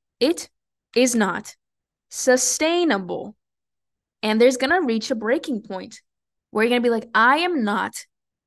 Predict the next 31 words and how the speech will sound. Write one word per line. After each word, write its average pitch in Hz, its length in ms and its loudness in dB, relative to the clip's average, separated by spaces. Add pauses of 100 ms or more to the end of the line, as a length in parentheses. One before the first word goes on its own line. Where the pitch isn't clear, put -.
who 226 260 -4
I 196 140 0
told 202 340 -2
you 185 140 -4
I 196 160 -8
was. - 420 -14 (880)
Because 214 360 0
I 208 180 0
am 220 160 -2
this 202 180 -4
other 240 240 0
person 240 580 -4
that 202 160 -6
I 208 200 2
deemed 196 460 -6 (120)
unworthy 196 580 0
to 190 120 -8
be 185 160 -8
with 185 180 -4
you. - 300 -10 (240)
This 220 180 -2
person 254 360 -2
that 220 100 0
I 196 60 0
shoved 247 400 0
in 254 80 0
a 233 60 -2
box 202 500 -4
and 208 120 -10
said, 202 240 -2
'Mm-mm, 226 340 -6